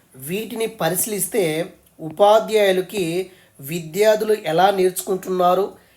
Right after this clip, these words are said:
ఎక్కడ అభ్యాసంలో ఇబ్బంది పడుతున్నారు అనేటువంటి విషయాలు అర్థమయ్యి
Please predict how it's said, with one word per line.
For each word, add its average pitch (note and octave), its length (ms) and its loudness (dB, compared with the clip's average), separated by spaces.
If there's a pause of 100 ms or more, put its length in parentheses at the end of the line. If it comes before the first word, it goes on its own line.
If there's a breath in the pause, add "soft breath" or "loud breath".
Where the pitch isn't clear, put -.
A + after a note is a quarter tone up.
(140 soft breath)
ఎక్కడ F3 360 2
అభ్యాసంలో G3+ 760 2
ఇబ్బంది F#3 380 -2
పడుతున్నారు F#3 480 0
అనేటువంటి E3+ 360 -4
విషయాలు F#3 560 -2 (340 soft breath)
అర్థమయ్యి F#3 760 0